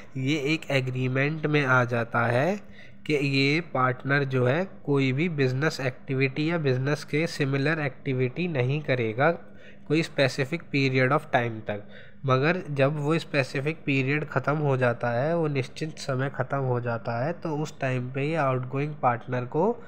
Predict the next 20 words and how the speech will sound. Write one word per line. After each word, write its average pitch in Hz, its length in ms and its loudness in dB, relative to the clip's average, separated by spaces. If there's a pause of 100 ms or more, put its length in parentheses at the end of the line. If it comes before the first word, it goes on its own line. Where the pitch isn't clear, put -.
(320)
अलाउ 131 320 4
कर 139 200 -2
दिया 131 220 0
जाता 123 340 -2
है 156 160 -2
कि 170 180 -6
जो 131 280 -4
भी 165 160 -2
बिजनेस 143 480 -2
एक्टिविटी 123 640 -4
है 151 200 -2
उसको 139 360 -4
आप 135 280 0
कैर-, 123 200 0
अ, - 200 -16
कैरी 120 640 -4
ऑन 127 200 -2
कर 127 160 -4
सकते - 380 -6
हैं 185 260 0